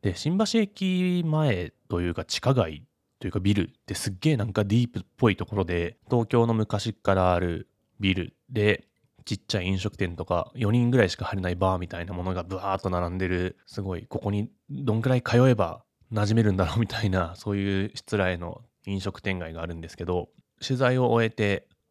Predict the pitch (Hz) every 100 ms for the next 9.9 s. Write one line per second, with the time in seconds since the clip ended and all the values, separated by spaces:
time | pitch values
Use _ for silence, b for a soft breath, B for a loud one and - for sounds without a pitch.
0 | - 92 - 120 113 98 - - 104 113
1 | 101 - 95 90 - 110 95 - 95 101
2 | 98 92 92 95 95 92 98 107 - 90
3 | - 95 92 92 90 95 85 85 - -
4 | 135 120 120 123 117 127 123 139 110 92
5 | - 87 87 87 87 90 90 - 101 95
6 | 90 90 85 85 87 87 87 - 87 90
7 | 95 95 95 101 135 214 240 113 87 85
8 | 110 - _ - 117 101 90 92 98 87
9 | 85 90 87 - 95 90 90 -